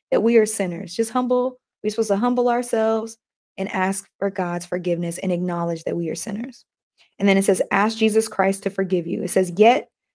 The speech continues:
now he is in, he has encounseled you to himself through the death of Jesus Christ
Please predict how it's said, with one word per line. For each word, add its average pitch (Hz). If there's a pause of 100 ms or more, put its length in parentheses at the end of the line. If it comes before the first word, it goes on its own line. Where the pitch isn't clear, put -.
(140)
now 202
he 240
is 202
in, 190 (420)
he 247
has 202 (300)
encounseled 202
you 196 (360)
to 302
himself 240
through 214
the 214
death 202
of 214
Jesus 220
Christ 196